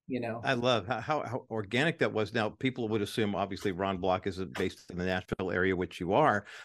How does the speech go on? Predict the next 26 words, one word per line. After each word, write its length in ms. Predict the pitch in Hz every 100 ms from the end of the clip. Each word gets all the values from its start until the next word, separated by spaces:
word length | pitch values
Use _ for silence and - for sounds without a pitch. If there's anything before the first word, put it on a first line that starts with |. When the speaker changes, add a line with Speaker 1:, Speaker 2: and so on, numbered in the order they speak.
| -
Speaker 2:
but 100 | 107
what 120 | 110
a 40 |
Speaker 1:
Yeah. 60 | 113
Speaker 2:
lot 160 | 101 143
of 60 |
people 360 | 143 107 - 120
don't 260 | 113 156 135
know 200 | 113 113
is 120 | 104
that 260 | 117 110 110 - -
you 100 | 113
got 240 | 139 151 -
that 160 | 160
kind 140 | 143 147
of 80 | 107
bluegrass 460 | 123 143 131 113
bug 320 | - 123 160
when 100 | 131
you 100 | 117
were 100 | 120
living 260 | 113 131 127
in 80 | 95
Torrance. 560 | - 107 160 269 - -
Did 120 | 127
I 160 | 147 131